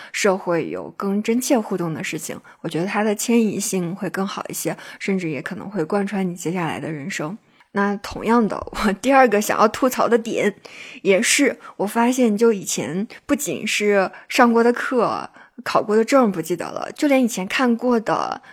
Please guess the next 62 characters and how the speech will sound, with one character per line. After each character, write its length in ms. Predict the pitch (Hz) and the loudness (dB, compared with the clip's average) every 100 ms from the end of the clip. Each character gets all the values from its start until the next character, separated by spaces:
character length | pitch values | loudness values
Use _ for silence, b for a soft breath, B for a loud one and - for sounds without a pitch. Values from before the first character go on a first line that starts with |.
| - | -2
课 220 | - 254 | 4 6
外 200 | 202 160 | 4 2
书 280 | - 170 156 | -4 -6 -8
还 180 | 220 214 | -2 0
有 100 | 196 | 0
电 240 | 294 262 | 2 2
影 220 | 175 - | 2 -4
也 100 | 139 | -10
基 160 | - 196 | -6 -4
本 140 | 185 | -4
上 120 | 185 | -4
不 120 | 170 156 | -8 -10
记 160 | 170 | -8
得 100 | 160 | -6
了。 300 | 62 80 - _ | -4 -6 -10 _
然 100 | 254 | 4
后 80 | 262 | 4
我 60 | |
看 180 | 226 277 | 6 2
这 80 | 277 | 2
几 120 | 269 | 0
本 200 | 208 - | 0 -2
书 80 | 208 | -2
就 120 | 233 | 0
会 40 | 247 | 0
发 160 | 269 | -2
现， 200 | 269 240 B B - | -2 -2 B B -4
哎， 360 | 196 339 - B B B - | 2 2 2 B B B -2
我 120 | 196 | 0
原 180 | 196 240 | 2 4
来 80 | |
我 140 | 311 277 | 4 4
看 180 | - 330 | 4 4
过 120 | 277 | 6
这 100 | 359 | 8
个 80 | 285 | 6
电 220 | 202 170 | 6 2
影， 180 | 101 - 247 B B | 0 -4 -8 B B
然 120 | - 202 | -2 2
后 80 | 240 | 6
完 200 | 214 294 | 6 6
全 160 | 269 | 4
想 140 | 226 170 | 2 0
不 80 | |
起 100 | 196 | -2
来 100 | 170 | -2
情 280 | 175 - 170 | -2 -4 -6
节。 200 | 180 92 - | -4 -4 -2
就 100 | 202 | -4
比 160 | - | -4
如 140 | - 202 | -8 -4
说 280 | 196 196 | 0 0
什 140 | 233 170 | 0 -2
么 100 | 180 | -6
比 300 | - 190 - | -6 -10 -4
利 220 | 220 247 | 0 0
林 260 | 185 185 202 | 2 0 2
恩 320 | 247 262 269 | 4 4 2
中 220 | 302 320 | 2 0
场 160 | - - | -2 0
战 220 | 240 214 | 2 4
士， 300 | 202 - - | 2 -2 -6